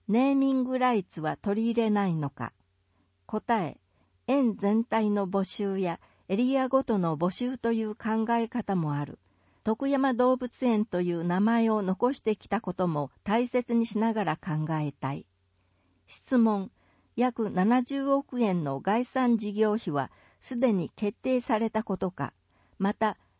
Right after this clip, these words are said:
各年の予算額は。答え。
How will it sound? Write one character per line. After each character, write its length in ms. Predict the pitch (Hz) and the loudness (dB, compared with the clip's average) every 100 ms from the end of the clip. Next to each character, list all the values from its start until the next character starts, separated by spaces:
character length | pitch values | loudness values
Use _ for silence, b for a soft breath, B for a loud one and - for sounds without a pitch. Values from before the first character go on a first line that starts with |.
| _ | _
各 280 | 269 254 254 | -4 0 2
年 300 | 220 220 190 | 4 4 2
の 160 | 165 - | -2 -2
予 120 | 180 | -2
算 320 | - 240 226 | 0 2 2
額 280 | 180 - 151 | 0 -2 -8
は。 180 | 135 - _ _ _ _ _ _ _ - | -8 -12 _ _ _ _ _ _ _ -6
答 380 | 202 - 240 | -4 0 -2
え。 160 | 165 - | -2 -8